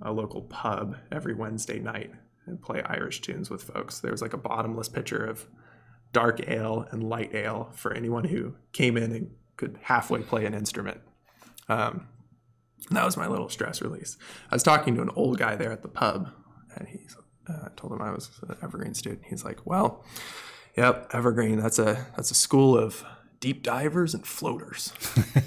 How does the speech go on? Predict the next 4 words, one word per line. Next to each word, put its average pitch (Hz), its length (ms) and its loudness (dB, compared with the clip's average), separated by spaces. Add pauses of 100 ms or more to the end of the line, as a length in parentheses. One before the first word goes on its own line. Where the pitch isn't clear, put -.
(260)
<laughs> - 0 - (2250)
Um, 117 440 4 (880)
which 151 160 8
was 139 240 8